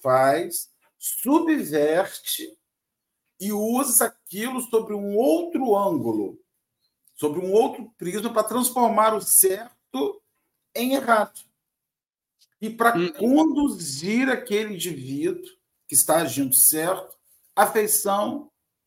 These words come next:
Speaker 1: de criminoso. Nós vemos muito isso com um sacerdote católico,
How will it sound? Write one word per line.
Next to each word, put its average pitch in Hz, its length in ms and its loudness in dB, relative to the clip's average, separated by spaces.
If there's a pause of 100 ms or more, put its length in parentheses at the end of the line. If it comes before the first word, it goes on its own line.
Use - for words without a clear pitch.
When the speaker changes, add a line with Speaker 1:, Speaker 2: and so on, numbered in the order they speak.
(280)
Speaker 1:
de 240 140 -4
criminoso. 156 880 -2 (1040)
Nós 156 200 6
vemos 208 300 4
muito 214 560 0
isso 196 680 -6 (180)
com 165 160 -6
um 160 440 -2
sacerdote 123 2000 -2
católico, - 640 -2